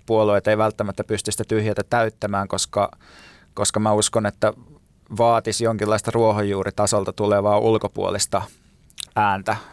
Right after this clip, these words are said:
se, että ihmiset innostuisi aidosti politiikasta uudelleen. Et, et sen t-, tavallaan niinku mä en usko, että siellä niinku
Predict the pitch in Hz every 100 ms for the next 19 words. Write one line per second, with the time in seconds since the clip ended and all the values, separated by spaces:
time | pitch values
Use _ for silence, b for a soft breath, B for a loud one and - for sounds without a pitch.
0 | B - 113 98 107 107 107 98 120 110
1 | 104 - 98 - - 110 - - 101 101
2 | 104 107 - 113 113 107 113 110 117 B
3 | B B B B - - - - 117 -
4 | 120 113 - - 143 123 117 117 113 107
5 | 117 120 113 - 107 - 113 110 107 -